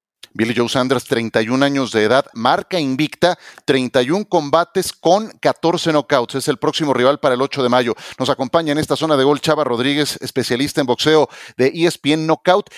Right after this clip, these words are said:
El plan del Canelo para este dos mil veintiuno, eh, entiendo, ya peleó una vez, va por otra para el ocho de mayo, luego mediados de septiembre y fin de año.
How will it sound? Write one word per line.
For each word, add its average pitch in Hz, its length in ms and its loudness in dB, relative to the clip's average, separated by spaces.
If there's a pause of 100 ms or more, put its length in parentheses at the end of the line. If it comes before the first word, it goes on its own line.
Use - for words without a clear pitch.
El 180 140 -2
plan 320 200 6
del 370 160 0
Canelo 170 460 0
para 156 160 2
este 185 180 0
dos 143 160 -2
mil 180 180 -4
veintiuno, 160 680 0 (260)
eh, 117 320 0
entiendo, 160 800 0 (160)
ya 131 300 0
peleó 160 400 2
una 165 260 2
vez, 160 420 0 (340)
va 147 280 -2 (100)
por 156 180 2
otra 170 340 2
para 143 200 0
el 143 80 0
ocho 160 260 -2
de 139 120 0
mayo, 143 480 0 (260)
luego 190 320 4
mediados 180 640 2
de 185 100 2
septiembre 180 600 -2
y 143 60 -6
fin 190 460 -6
de 170 140 4
año. 185 460 2